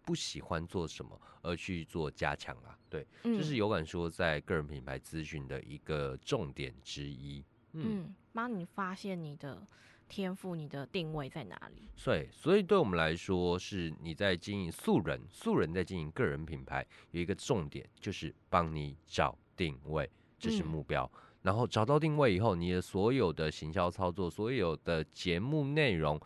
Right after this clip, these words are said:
Speaker 1: 或是你个人形象打造，都要朝这个定位去前进。
Speaker 2: 嗯。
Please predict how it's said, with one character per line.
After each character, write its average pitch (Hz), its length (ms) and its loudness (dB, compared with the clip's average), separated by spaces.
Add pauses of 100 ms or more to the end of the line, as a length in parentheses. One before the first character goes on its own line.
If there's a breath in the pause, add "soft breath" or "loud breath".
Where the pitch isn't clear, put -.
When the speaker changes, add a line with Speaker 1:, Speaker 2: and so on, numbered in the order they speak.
(200 loud breath)
Speaker 1:
或 107 140 -2
是 98 120 -6
你 82 100 -2
个 127 140 0
人 90 160 2
形 82 180 -4
象 92 160 0
打 71 160 0
造， 85 220 4 (380 loud breath)
都 185 180 8
要 160 140 6
朝 71 300 0
这 - 160 -2
个 82 80 4
定 87 280 2
位 82 140 4
去 78 160 -4
前 64 280 -6
进。 78 200 -8 (340)
Speaker 2:
嗯。 185 200 -2